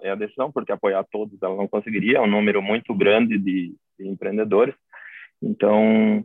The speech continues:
é assim que ela trabalha. E daí, como que é feito isso, né? É feito com doação de empreendedores, né? E sempre usando como a, a principal entrega são as mentorias, tá? Então,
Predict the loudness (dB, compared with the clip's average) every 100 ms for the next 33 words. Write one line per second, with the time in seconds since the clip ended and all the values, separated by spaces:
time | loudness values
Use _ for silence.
0 | -2 0 0 -2 -4 0 0 0 0 0
1 | 0 -2 -6 -8 -10 -10 -6 -6 -6 -8
2 | -10 -12 -12 -8 -6 -6 -8 -6 0 2
3 | 2 0 -2 -2 -4 -6 -4 -2 -2 -2
4 | -10 _ _ -6 0 0 0 0 -2 0
5 | -2 2 0 0 -2 -2 0 2 2 0
6 | -6 -8 -6 -6 -6 -4 -2 -2 -2 -4
7 | 0 0 2 0 -2 -4 -10 -4 -2 -2
8 | -4 -4 -4 -4 -6 -12 _ _ _ -14
9 | -10 -10 -6 0 0